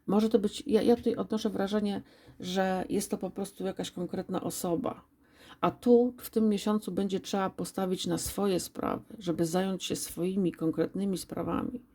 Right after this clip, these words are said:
Mniej, e, robić rzeczy dla własnej przyjemności, a więcej zająć się czymś, co będzie przynosiło wam po prostu sukcesy.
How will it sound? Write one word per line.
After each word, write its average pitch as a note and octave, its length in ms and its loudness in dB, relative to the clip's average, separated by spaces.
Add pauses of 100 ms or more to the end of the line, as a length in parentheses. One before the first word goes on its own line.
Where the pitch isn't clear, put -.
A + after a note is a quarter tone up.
(640)
Mniej, G#3 760 6 (120)
e, E3+ 720 0
robić F3+ 480 2
rzeczy F#3 720 -2 (160)
dla F3+ 480 0
własnej F3+ 420 0
przyjemności, F3+ 1000 -2 (400)
a E3+ 100 2
więcej G3+ 420 2
zająć F#3 460 0
się F3 460 0 (160)
czymś, - 420 -2
co F#3 300 -2
będzie F#3 340 0
przynosiło F3+ 540 -2
wam F3 280 -2
po - 100 -12
prostu - 280 -10
sukcesy. F3+ 680 -4